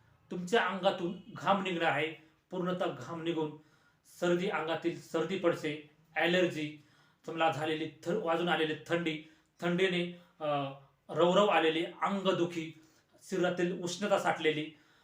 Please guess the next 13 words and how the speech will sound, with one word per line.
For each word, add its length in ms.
तुम्ही 140
जर 300
थंडीच्या 260
दिवसामध्ये 380
काही 380
थंड 160
पेय 200
पित 140
असतात, 200
तिथे 180
अंगामध्ये 480
उष्णता 300
साठते, 340